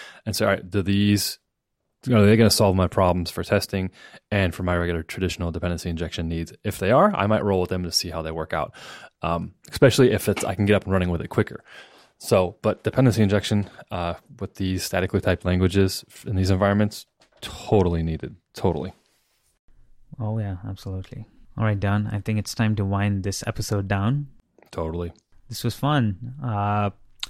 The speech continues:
Speaker 2: if folks wanna reach out to you, what's a good way to do it?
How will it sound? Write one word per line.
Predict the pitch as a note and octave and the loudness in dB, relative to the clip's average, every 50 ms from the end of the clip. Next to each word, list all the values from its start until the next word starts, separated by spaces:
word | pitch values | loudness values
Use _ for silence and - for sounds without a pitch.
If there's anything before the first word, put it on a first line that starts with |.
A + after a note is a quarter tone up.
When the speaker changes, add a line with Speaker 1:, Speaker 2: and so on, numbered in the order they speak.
| - - - - - | -16 -20 -20 -18 -16
Speaker 2:
if | - - | -6 0
folks | - B2 A#2 - - | 0 2 2 4 4
wanna | C3 B2+ A#2+ | 4 6 6
reach | A#2+ A#2+ A2+ - | 6 4 4 4
out | B2+ A#2+ A#2 - | 4 4 4 4
to | B2+ | 4
you, | B2+ C#3 D3 C#3+ C3 - - | 4 4 4 2 -2 -6 -8
what's | - G#2+ G2 - | -10 -8 -6 -4
a | G#2 | -2
good | G#2 G2 F#2+ | -2 -2 -2
way | F#2+ F#2 | -4 -6
to | - G2 | -6 -8
do | G2 F2+ F2+ | -10 -10 -10
it? | F#2 | -12